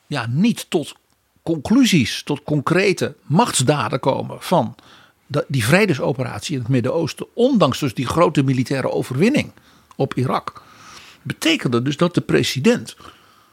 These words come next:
naar de kiezer kon gaan met het verhaal, "Ik ben de peace president." Maar ja, dat in het Midden-Oosten is niet helemaal gelukt.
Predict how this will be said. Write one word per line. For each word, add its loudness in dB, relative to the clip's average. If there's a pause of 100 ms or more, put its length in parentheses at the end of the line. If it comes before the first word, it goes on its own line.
(380)
naar -2
de -8
kiezer -6
kon 0
gaan -4
met -2
het -4
verhaal, -4
"Ik -2
ben 0
de -4
peace 0
president." 0
Maar 2
ja, 4
dat -2
in -6
het -2
Midden-Oosten 2
is -8
niet 0
helemaal -4
gelukt. -4